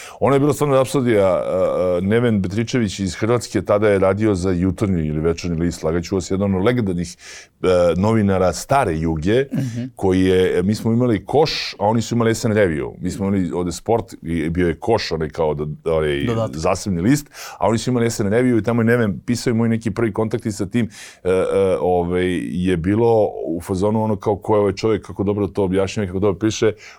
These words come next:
Speaker 1: on je naš zet, žena mu je tipa iz Aranđelovca" i tako
Speaker 2: Mhm.
Speaker 1: dalje.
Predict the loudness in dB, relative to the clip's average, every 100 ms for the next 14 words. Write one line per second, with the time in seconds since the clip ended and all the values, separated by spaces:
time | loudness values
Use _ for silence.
0 | 0 2 4 2 2 2 2 2 0 0
1 | 2 0 0 -2 0 2 2 2 0 -2
2 | -2 0 2 4 2 2 2 2 2